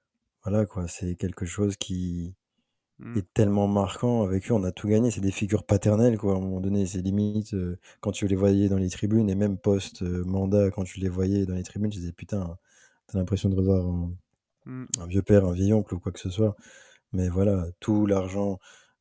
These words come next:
Speaker 1: euh, qui a été, euh, investi, voilà, on se rappelle des, des déplacements de Berlusconi en hélicoptère, ouais, des, des,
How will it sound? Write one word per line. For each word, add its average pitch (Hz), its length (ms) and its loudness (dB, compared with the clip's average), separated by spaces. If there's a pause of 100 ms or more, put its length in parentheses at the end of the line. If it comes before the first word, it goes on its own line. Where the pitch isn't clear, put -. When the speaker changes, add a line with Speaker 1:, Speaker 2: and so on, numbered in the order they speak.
Speaker 1:
euh, 92 100 0
qui 101 140 0
a - 20 6
été, 98 400 4
euh, 90 300 2
investi, 98 600 2
voilà, 92 340 2
on 92 100 0
se - 80 -8
rappelle 92 320 -2
des, 90 180 -6 (540)
des 92 140 -6
déplacements 98 520 -2
de 98 60 -2
Berlusconi 98 460 0
en 95 80 0
hélicoptère, 101 800 2
ouais, 92 220 0
des, 90 200 -4 (320)
des, 95 300 0